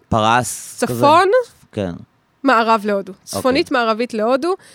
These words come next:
Speaker 2: הם הגיעו דרך ה-
Speaker 1: אזורים שהם רוסיה היום, נגיד?
Speaker 2: כן, אפשר להגיד,
Speaker 1: אוקיי.
Speaker 2: אני לא בטוחה, אבל, אבל הם
Speaker 1: אוקיי.
Speaker 2: הגיעו, כן, צפון מערב להודו, הם מגיעים דרך עמק ההינ-, ההינדוס, שזה היה נהר, נהר גדול שנקרא ההינדו,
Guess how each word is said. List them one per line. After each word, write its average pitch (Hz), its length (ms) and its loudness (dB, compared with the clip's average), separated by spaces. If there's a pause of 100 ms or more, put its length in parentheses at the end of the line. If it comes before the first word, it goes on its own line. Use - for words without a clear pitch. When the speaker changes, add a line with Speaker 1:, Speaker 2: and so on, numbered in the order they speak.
(160)
Speaker 2:
הם 240 120 0
הגיעו 254 220 -2
דרך 254 320 -2
ה- 208 500 0
Speaker 1:
אזורים 117 320 0
שהם 120 220 -2
רוסיה 135 400 -4
היום, 165 280 -6 (140)
נגיד? 156 300 -14 (120)
Speaker 2:
כן, 302 320 0
אפשר 254 240 -4
להגיד, 254 200 -4
Speaker 1:
אוקיי. 247 200 -4 (280)
Speaker 2:
אני 240 140 -6
לא 254 120 2
בטוחה, 277 540 0
אבל, 240 140 -2 (100)
אבל 233 180 -2
הם 226 40 -4 (140)
Speaker 1:
אוקיי. 247 60 -2
Speaker 2:
הגיעו, 262 280 -2 (100)
כן, 233 180 0
צפון 302 360 -2
מערב 262 300 0
להודו, 254 380 0 (360)
הם 247 80 -4
מגיעים 247 500 -2 (100)
דרך 262 480 -2 (140)
עמק 269 360 -2
ההינ-, 202 720 0
ההינדוס, 247 720 0
שזה 233 160 -2
היה 226 80 4
נהר, 233 400 0 (180)
נהר 220 220 -4
גדול 220 220 -6
שנקרא 214 320 -8
ההינדו, 240 540 -4